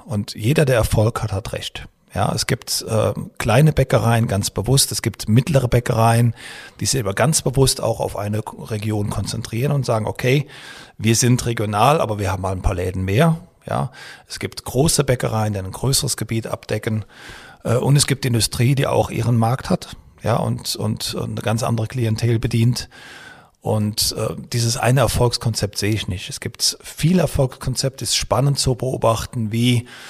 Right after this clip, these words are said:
dass die Protik und so weiter, ähm, wie diese Konzepte ankommen vom Kunden. Die Kunden scheinen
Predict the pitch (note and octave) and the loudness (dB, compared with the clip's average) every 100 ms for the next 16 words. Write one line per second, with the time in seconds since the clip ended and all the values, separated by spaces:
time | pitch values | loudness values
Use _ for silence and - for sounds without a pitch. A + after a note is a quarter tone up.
0 | - - _ - - - _ - - - | -20 -20 _ -18 -16 -16 _ -20 -18 -20
1 | E3+ F3+ - - A3 G#3 - G2+ E3+ - | -18 -18 -18 -16 -16 -8 -6 0 0 2
2 | - D3 B2+ B2+ C3 B2+ A2+ - A2+ A2+ | -2 2 6 6 6 6 4 2 4 4
3 | A2 B2 - C3+ G#2 A2+ C3 C3+ A#2 A#2+ | 2 -2 -8 -12 -12 2 4 6 4 4
4 | A#2 - A2+ - - A#2 D3+ F3 D3+ - | 4 4 0 0 0 0 2 4 4 2
5 | D3 - D3 C#3+ C3+ C3+ B2 B2+ B2 G#2+ | 0 2 4 4 2 0 0 2 2 2
6 | A#2 A2+ B2 - - - G2+ A#2+ C3+ C#3 | 0 0 -4 -8 -6 0 6 8 8 8
7 | C3 | 4